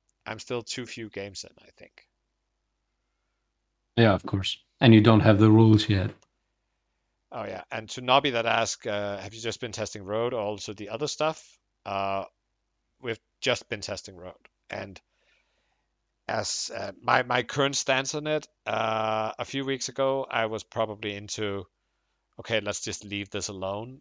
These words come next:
Speaker 1: until we know all the things." And if I were a tournament organizer,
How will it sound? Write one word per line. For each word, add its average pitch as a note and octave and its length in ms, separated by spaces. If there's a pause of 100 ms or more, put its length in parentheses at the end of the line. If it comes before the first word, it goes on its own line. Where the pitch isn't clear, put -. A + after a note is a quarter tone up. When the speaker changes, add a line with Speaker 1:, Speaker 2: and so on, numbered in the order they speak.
Speaker 1:
until G2+ 280
we G2 120
know F#2+ 160
all F#2 180
the F#2 120
things." F3 580 (1040)
And A2+ 440 (720)
if C#3 220
I B2+ 140
were A2 220
a F#2+ 40
tournament E3 520
organizer, F2+ 720